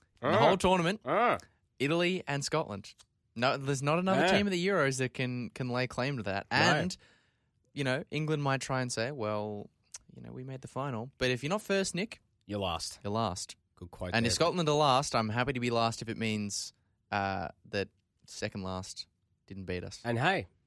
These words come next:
Speaker 2: Scotland were the only team to keep England scoreless, I, I believe.
Speaker 1: Yeah.
Speaker 2: Yes. Yeah, yeah, the only team keeping
Speaker 1: Yeah.
Speaker 2: scoreless. So, you know what? Look, you know, it, it is disappointing that they didn't get
Speaker 1: It's
Speaker 2: to the World
Speaker 1: funny
Speaker 2: Cup,
Speaker 1: because,
Speaker 2: but
Speaker 1: because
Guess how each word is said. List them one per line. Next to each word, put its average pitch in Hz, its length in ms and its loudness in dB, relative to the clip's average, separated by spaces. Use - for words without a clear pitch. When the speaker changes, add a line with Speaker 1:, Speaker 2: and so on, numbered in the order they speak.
Speaker 2:
Scotland 131 440 -4
were 117 80 -4
the 113 140 -4
only 107 180 -6
team 110 300 -10
to 104 480 -6
keep 110 200 -12
England 120 280 -10
scoreless, 214 440 -8
I, 98 120 -6
I - 120 -16
believe. 131 280 -8
Speaker 1:
Yeah. 165 200 0
Speaker 2:
Yes. - 260 -6
Yeah, 190 160 2
yeah, 247 160 2
the 143 140 0
only 170 120 -2
team 160 220 -6
keeping 143 320 -8
Speaker 1:
Yeah. 190 140 2
Speaker 2:
scoreless. - 240 -6
So, 160 300 4
you 156 220 4
know 202 160 8
what? 185 320 4
Look, 208 240 2
you 180 100 0
know, 240 200 6
it, 180 200 0
it 240 120 4
is 233 120 2
disappointing 131 680 0
that 127 180 -2
they 120 80 -2
didn't 123 160 2
get 110 60 4
Speaker 1:
It's - 80 0
Speaker 2:
to - 60 0
the 214 40 4
World 233 120 4
Speaker 1:
funny 285 80 0
Speaker 2:
Cup, - 80 2
Speaker 1:
because, 180 380 0
Speaker 2:
but 143 120 -6
Speaker 1:
because 139 500 2